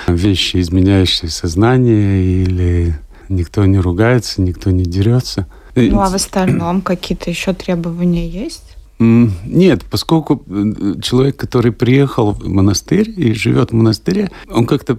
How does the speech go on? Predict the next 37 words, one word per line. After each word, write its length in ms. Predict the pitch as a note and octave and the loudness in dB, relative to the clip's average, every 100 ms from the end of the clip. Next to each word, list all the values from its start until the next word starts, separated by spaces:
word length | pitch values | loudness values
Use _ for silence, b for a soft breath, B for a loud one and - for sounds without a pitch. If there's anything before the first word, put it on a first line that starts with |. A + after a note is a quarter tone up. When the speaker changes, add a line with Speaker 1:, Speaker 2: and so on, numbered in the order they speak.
| - | -6
Speaker 1:
ну, 420 | F#2+ G2 A2+ C3 | -10 -4 -2 -2
хочет 440 | - D3 - - | -2 -4 -4 -4
он 140 | A2 A2+ | 0 0
этого 240 | - G#2 | 0 0
или 200 | A2+ A2 | 2 2
не 100 | A#2 | 2
хочет, 400 | A#2 G3+ - - | 0 -2 -2 -2
он 100 | A#2 | 0
нем-, 320 | A2+ A2+ G#2+ | 2 2 0
немножко, 540 | F2+ A2+ A2+ C#3+ - A#2 - | -2 0 2 2 0 -4 -2
э, 40 | - | -6
начинает, 1000 | - F#2+ - - G2 - B2+ A#2+ A2+ G#2+ | -4 -4 -4 -2 -2 0 2 4 4 0
э, 260 | F#2 D#2+ F2 | -6 -4 -4
становиться 560 | - G2+ G#2+ A2+ - A2 | -2 2 2 2 0 2
монахом. 560 | G#2+ A2 F#2+ - D#2 | 4 2 0 -2 0
Но 80 | F#2+ | 2
он, 80 | G2 | 2
конечно, 400 | - G2 F#2 G2 | 2 0 2 0
не 100 | G2 | 0
соблюдает 540 | - F2 F#2 F#2 E2 | -2 -2 0 2 0
двести 300 | F2 F2 - | 0 -4 -4
двадцать 340 | D#2+ E2 D#2+ - | -4 -4 -6 -8
восемь 280 | F2+ - | -8 -8
правил, 380 | - C#3+ F3+ D#3+ - B B B B B - - | -4 -2 -2 -4 -8 B B B B B -12 0
но, 580 | G#2+ A2 A#2 A#2 A2 - _ - | 2 4 6 4 2 -2 _ -20
э, 440 | - G2+ - - | -18 -20 -18 -8
что-то 360 | - - E3 B2+ | -4 -2 0 0
в 60 | |
эту 200 | C3 C3+ | 0 -2
сторону 460 | - D3 B2+ A#2+ B2 | -4 -2 0 2 2
есть 380 | C#3 D#3+ - - | 4 2 0 -2
немножко. 460 | F2+ F2 F#2 - | 0 0 -2 -4
И 560 | - G#2 G2+ G#2 G#2 G2+ - | -6 -2 2 4 4 2 -2
монахи, 440 | - G2+ A#2+ B2+ A2 | 0 2 4 2 -2
понятное 580 | - G#2+ G#2+ G2+ G#2+ G2 | -2 2 2 2 0 2
дело, 280 | A#2 A2+ | 2 2
делают 400 | G#2 A2+ A2 G#2 | 2 2 2 2